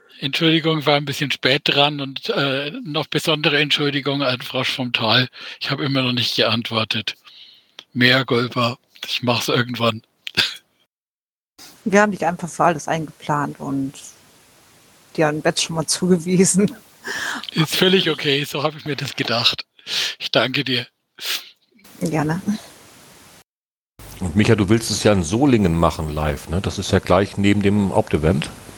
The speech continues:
Speaker 3: dem Haupteventort.
Speaker 1: Ich hab das auch noch nicht organisiert. Das liegt ein bisschen so an der, me-, meiner Motivation.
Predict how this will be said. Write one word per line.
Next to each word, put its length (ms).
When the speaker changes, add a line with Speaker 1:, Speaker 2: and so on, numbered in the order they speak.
Speaker 3:
dem 120
Haupteventort. 680
Speaker 1:
Ich 140
hab 100
das 180
auch 180
noch 120
nicht 240
organisiert. 720
Das 160
liegt 180
ein 60
bisschen 360
so 140
an 140
der, 100
me-, 320
meiner 340
Motivation. 920